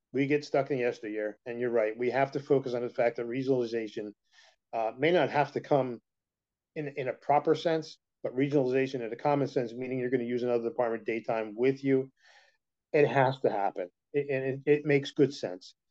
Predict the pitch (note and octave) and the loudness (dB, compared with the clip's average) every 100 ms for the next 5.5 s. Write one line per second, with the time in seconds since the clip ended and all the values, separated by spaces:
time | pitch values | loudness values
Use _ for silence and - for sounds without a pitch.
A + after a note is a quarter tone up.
0 | _ _ _ - F3 E3 D3+ D#3+ D3+ C#3 | _ _ _ 2 6 8 6 6 4 2
1 | - C3+ B2+ A#2 B2 C3+ C#3 B2 A#2 A#2 | 2 4 2 0 -2 0 0 0 0 0
2 | A#2+ A2+ - B2+ C3 D3+ C3+ G#2+ G2+ A#2 | 0 -4 -4 -2 2 0 0 -6 -8 -12
3 | A#2 A#2 A#2 A#2 A#2+ A#2 A2+ A2+ A2 G#2 | -12 -2 0 2 2 0 -2 -4 -4 0
4 | B2 C3 C3 - A#2 A2 A#2 A#2 A2 _ | 0 0 -4 -6 -6 -4 -2 -2 -2 _
5 | B2 - B2+ B2+ B2 | -2 0 0 0 -2